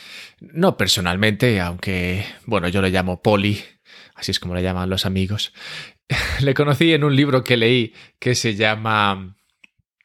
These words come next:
eh, More Money Than God, que es algo así como ma-, Más dinero que Dios. <laughs> Vamos, que un libro sobre, sobre gestores de hedge funds que lo han hecho muy bien.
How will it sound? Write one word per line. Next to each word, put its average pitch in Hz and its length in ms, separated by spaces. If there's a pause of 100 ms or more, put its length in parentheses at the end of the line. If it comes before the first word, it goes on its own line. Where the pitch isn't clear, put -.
(360)
eh, 98 300
More 95 640
Money 113 240
Than 101 260
God, 135 260 (180)
que - 120
es 98 60
algo 92 120
así 95 140
como 92 320
ma-, 101 140
Más 110 220
dinero 113 260
que 95 100
Dios. 123 320 (500)
<laughs> 143 500
Vamos, 101 320
que 87 320 (320)
un 120 160
libro 135 260
sobre, 113 600 (200)
sobre 104 580
gestores 117 420
de 113 80
hedge 120 240
funds 120 300
que 101 460
lo 101 120
han 104 100
hecho 104 420
muy 107 220
bien. 127 320